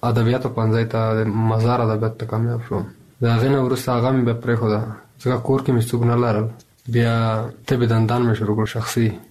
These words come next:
هغه مې دوه سمستره وویلو. والا همداسې انډیوالانو سره په کېناستو د، د مغول له لاسه متعد شو، د کلي انډیوالانو. اول ځل مې ټابلیټکا استعمال کړه،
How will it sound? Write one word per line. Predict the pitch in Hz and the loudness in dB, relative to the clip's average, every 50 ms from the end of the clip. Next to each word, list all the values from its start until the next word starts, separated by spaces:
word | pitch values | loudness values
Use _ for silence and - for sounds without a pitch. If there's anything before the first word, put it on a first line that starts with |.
| - - | -6 -2
هغه | 123 117 120 131 | 0 2 2 2
مې | 131 123 113 | 2 2 0
دوه | 120 120 117 | 0 0 0
سمستره | 123 117 110 107 - - 113 117 113 | 0 0 0 0 -2 -2 -2 0 0
وویلو. | 117 117 117 117 117 117 113 113 - _ _ _ - - | 0 0 0 0 0 -2 -4 -6 -8 _ _ _ -10 -2
والا | - 139 143 160 165 165 165 | 0 2 2 4 4 4 2
همداسې | 165 165 165 170 160 - 165 | 2 2 2 2 0 0 0
انډیوالانو | 151 139 135 127 123 123 123 131 135 139 139 120 | 0 2 2 2 2 2 2 2 2 0 0 0
سره | 127 120 117 113 | 0 0 0 0
په | 113 107 | 0 0
کېناستو | - 113 110 110 107 - - 120 123 120 117 117 113 110 107 107 | 2 2 2 0 0 -2 0 0 2 4 4 4 2 2 2 2
د، | 107 107 110 120 120 120 120 123 123 123 127 - - - _ _ _ 123 | 0 0 0 0 -2 -2 -2 -4 -4 -6 -8 -12 -16 -20 _ _ _ 0
د | 117 117 117 | 2 4 4
مغول | 117 113 127 131 127 | 4 4 2 2 2
له | 117 107 107 | 2 2 0
لاسه | 107 107 120 110 113 113 113 117 120 120 - - - 135 | 0 -2 -2 -4 -2 -2 -4 -4 -6 -8 -12 -6 -2 -2
متعد | 131 123 - 117 117 113 117 - | 0 0 0 0 -2 -2 -2 -4
شو، | - 120 110 - - - _ _ - 117 | -6 -8 -8 -10 -12 -18 _ _ -2 0
د | 117 110 113 | 0 0 0
کلي | - 123 120 113 107 | 0 0 2 2 2
انډیوالانو. | 104 104 101 104 113 113 113 113 117 117 113 - _ _ _ 143 143 | 0 0 -2 -2 -2 -2 -4 -4 -4 -6 -10 -14 _ _ _ 0 2
اول | 151 165 160 143 | 2 2 2 2
ځل | 143 139 | 2 2
مې | 135 127 131 | 0 0 0
ټابلیټکا | 117 107 107 107 104 - 110 110 | 0 0 0 0 0 -2 -2 -2
استعمال | 107 - - 117 113 113 113 113 - | -2 -2 -4 -4 -4 -4 -4 -6 -10
کړه، | - - | -14 -18